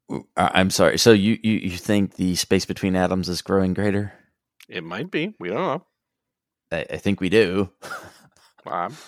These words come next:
Speaker 2: well, I'm not so positive, dude. See, I'm a philosopher. I'm not a science and me.
Speaker 1: Yeah, yeah. So, oh, the other thing, the, the, the, we didn't talk about this last time 'cause we skipped that, that week, but the,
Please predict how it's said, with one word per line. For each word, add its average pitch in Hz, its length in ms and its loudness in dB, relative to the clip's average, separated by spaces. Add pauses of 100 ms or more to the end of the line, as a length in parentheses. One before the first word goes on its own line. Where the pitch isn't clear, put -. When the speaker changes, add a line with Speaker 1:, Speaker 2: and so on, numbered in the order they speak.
(140)
Speaker 2:
well, 202 260 -6
I'm 226 140 2
not 269 160 -4
so 254 140 -6
positive, 247 420 -2
dude. 135 240 -6
See, 185 160 -6
I'm 196 160 0
a 226 40 -8
philosopher. 165 460 -2
I'm 101 140 0
not 139 160 -2
a 110 220 -4
science 117 340 -6
and 107 100 -10
me. 107 140 -8 (540)
Speaker 1:
Yeah, - 200 -8
yeah. - 240 -8 (920)
So, 117 480 8 (100)
oh, 156 200 0 (120)
the 104 380 2
other 113 200 -4
thing, 78 420 -2
the, 87 280 0 (100)
the, 87 480 0
the, 98 140 -4
we 95 80 0
didn't 110 240 -2
talk 101 180 -2
about 87 160 -4
this 82 200 -6
last 87 240 0
time 80 200 -4
'cause - 160 -14
we 82 80 -8
skipped - 420 -6
that, 78 120 -8
that 71 220 -10
week, 76 260 -12
but 78 160 -2 (100)
the, 80 360 -2